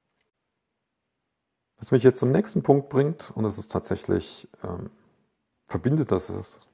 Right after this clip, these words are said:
ist das ein essentieller Teil, damit die anderen richtig gut funktionieren auf Dauer, das sind Wiederholungen. Das Blöde bei uns Menschen ist tatsächlich, je öfters wir etwas hören, desto eher glauben wir es. Egal, ob das jetzt wahr oder falsch ist.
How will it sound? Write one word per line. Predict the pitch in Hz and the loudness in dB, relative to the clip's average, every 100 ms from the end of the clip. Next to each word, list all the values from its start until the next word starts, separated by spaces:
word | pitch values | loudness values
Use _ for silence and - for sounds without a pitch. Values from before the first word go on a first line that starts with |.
| _ _ _ _ | _ _ _ _
ist | - | 0
das | 107 113 | 2 2
ein | |
essentieller | 107 95 95 - 104 98 | -2 -2 -2 2 4 4
Teil, | - 95 120 | 2 2 2
damit | 104 95 92 | 2 -2 -4
die | - | -8
anderen | 107 104 | -6 -4
richtig | 95 110 - - | -6 -8 -10 -4
gut | 117 113 | -4 -2
funktionieren | - 95 90 90 104 | -4 -4 -2 0 0
auf | - | -2
Dauer, | - - - 50 120 - - - - - _ | -4 -4 -2 -4 -6 -16 -20 -20 -20 -20 _
das | 131 | -8
sind | 120 139 | -6 -6
Wiederholungen. | 156 175 160 202 156 107 - - _ _ _ _ _ _ _ _ _ _ _ _ _ _ _ _ _ _ _ _ _ _ _ _ _ _ - | 0 0 2 0 -2 -6 -14 -20 _ _ _ _ _ _ _ _ _ _ _ _ _ _ _ _ _ _ _ _ _ _ _ _ _ _ -10
Das | 107 | -8
Blöde | - 160 254 | 4 6 6
bei | 123 | 2
uns | 113 110 | 2 2
Menschen | 101 117 - 117 | 2 0 0 -4
ist | 107 | 0
tatsächlich, | - - 107 - 110 - | 0 2 0 0 -4 0
je | |
öfters | - 113 - 123 | 0 0 -2 -2
wir | 104 | -2
etwas | - - - | -4 -4 -2
hören, | 131 196 151 | 2 2 2
desto | 107 - | -4 -4
eher | - 90 | -4 -2
glauben | 87 82 82 87 | -2 -2 -2 -2
wir | - | -6
es. | - - - _ _ _ _ - | -8 -12 -20 _ _ _ _ -20
Egal, | - 98 110 | -2 4 4
ob | - | 4
das | 87 | -2
jetzt | 80 - | -8 -6
wahr | 87 | -2
oder | 85 82 | -2 -4
falsch | - - - | -4 -6 -8
ist. | - - | -14 -16